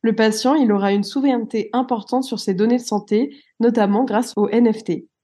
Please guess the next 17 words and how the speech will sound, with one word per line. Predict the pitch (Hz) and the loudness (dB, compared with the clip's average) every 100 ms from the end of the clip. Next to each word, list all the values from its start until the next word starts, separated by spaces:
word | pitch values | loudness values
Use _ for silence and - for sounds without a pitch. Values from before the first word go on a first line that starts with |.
| _ | _
Ça | _ 233 | _ 2
va | 214 | 2
conférer | 214 294 277 269 240 277 240 | 2 -2 2 2 4 2 -2
au | |
patient | 208 226 226 - 208 254 - | -2 -2 -2 -4 -4 -4 -2
le | 214 | -2
pouvoir | 208 226 233 262 | 0 0 0 2
de | |
décider | 202 208 233 214 202 240 - | 0 -2 -4 -4 -2 -2 -2
avec | 196 180 180 | -2 -4 -6
qui | - 254 269 | -4 -4 0
et | 196 | -2
comment | 190 208 214 | 0 2 4
il | 247 | 2
partagera | 202 190 196 196 233 | 0 -2 -2 -2 -2
ses | 240 | -2
données. | 208 196 170 | 0 0 -2